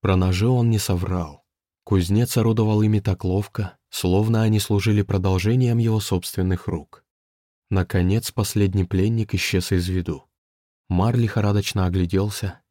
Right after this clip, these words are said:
и прорычал Хеду: «Прикрой меня!» Кузнецу два раза объяснять не пришлось. Он принялся кидаться на хоргов, как обезумевший, отсекая конечности, перерезая горло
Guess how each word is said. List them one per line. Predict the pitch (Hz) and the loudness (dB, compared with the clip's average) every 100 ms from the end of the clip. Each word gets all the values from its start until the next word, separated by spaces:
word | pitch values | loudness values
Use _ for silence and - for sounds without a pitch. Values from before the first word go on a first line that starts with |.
| - | -6
и | 131 | -2
прорычал | 113 101 98 - 90 | 0 0 0 -2 -2
Хеду: | 87 107 95 82 - _ _ _ _ _ - | -2 -4 -4 -4 -10 _ _ _ _ _ -2
«Прикрой | 104 98 120 123 | 2 2 4 4
меня!» | 110 98 92 76 - _ _ _ _ _ _ _ | 4 4 2 -4 -8 _ _ _ _ _ _ _
Кузнецу | 95 90 90 87 135 | 0 2 2 2 0
два | 127 131 | 2 2
раза | 113 104 | 2 2
объяснять | 104 98 95 95 87 90 | 0 0 -2 -2 -2 -2
не | |
пришлось. | 87 95 - 90 73 - - _ _ _ - | -2 -2 -4 -8 -8 -12 -20 _ _ _ -4
Он | 104 127 | 0 0
принялся | - 120 113 107 113 | 2 2 2 0 -2
кидаться | 101 98 92 - | -2 0 0 0
на | 92 | -2
хоргов, | 87 104 107 107 - | -2 0 0 -2 -4
как | 101 | -4
обезумевший, | 107 101 95 104 101 - 104 92 _ | -2 0 0 0 0 -4 -10 -10 _
отсекая | - 95 - - 135 127 | -2 -2 -2 -2 2 2
конечности, | 110 90 95 - 98 - - 92 - _ | 2 2 2 0 -4 -4 -6 -8 -10 _
перерезая | 104 90 90 92 123 120 | 0 2 2 2 2 0
горло | 92 95 101 98 | 0 0 0 -2